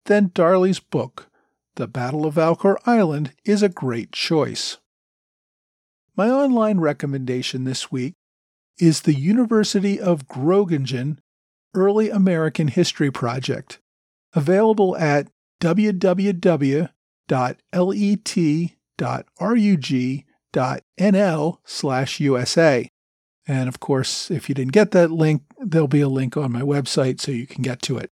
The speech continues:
This project began at this university in the Netherlands a quarter of a century ago, when the internet was still in its infancy.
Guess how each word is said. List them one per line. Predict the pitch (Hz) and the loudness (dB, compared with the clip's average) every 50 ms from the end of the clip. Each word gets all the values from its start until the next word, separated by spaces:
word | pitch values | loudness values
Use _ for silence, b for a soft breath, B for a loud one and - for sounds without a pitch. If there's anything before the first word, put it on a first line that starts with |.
| _ _ _ _ _ _ _ _ _ _ _ _ _ _ _ _ _ _ _ | _ _ _ _ _ _ _ _ _ _ _ _ _ _ _ _ _ _ _
This | - 214 - | 4 4 4
project | - - - 190 185 185 175 - 139 123 - - | 4 0 0 2 2 2 2 2 0 -2 -2 -4
began | _ 143 135 131 - 170 175 165 151 147 135 | _ -4 -4 0 0 0 0 2 0 -2 -2
at | 131 147 147 - | -4 -6 -6 0
this | 165 170 175 - - | 0 0 0 0 -2
university | 175 180 185 175 180 180 180 - - 170 143 147 139 - | -2 -2 -2 0 0 0 0 0 -2 -2 -2 -2 -2 -2
in | 175 196 185 | 0 2 2
the | 190 | 4
Netherlands | 180 180 214 240 220 196 160 135 123 117 123 131 - - - _ _ _ _ _ _ _ | 4 4 2 2 2 0 0 0 -4 -6 -8 -8 -10 -12 -16 _ _ _ _ _ _ _
a | - 247 | -4 -4
quarter | 226 - - - 208 196 196 190 180 | -4 -4 -4 0 0 2 4 4 2
of | 170 151 | 2 2
a | 160 | 0
century | - - 214 208 202 - - 170 143 120 | 0 2 2 2 2 2 2 2 2 2
ago, | 127 120 135 117 113 - - - _ _ _ _ _ _ _ | 0 -2 -4 -6 -6 -8 -12 -16 _ _ _ _ _ _ _
when | - 240 269 | 0 0 2
the | 269 240 226 | 2 2 0
internet | - 262 262 254 190 160 147 143 139 - | 2 2 2 4 4 4 2 2 0 0
was | 214 190 202 190 - | 0 0 0 0 0
still | - - - 170 151 147 147 143 - | -4 -2 0 2 2 2 2 0 -2
in | 143 139 | -4 -4
its | 143 139 - - - - | -4 -4 -6 -10 -4 0
infancy. | 202 196 180 - 175 143 - - 131 117 113 - | 0 0 2 0 -2 -4 -2 -4 -6 -6 -8 -14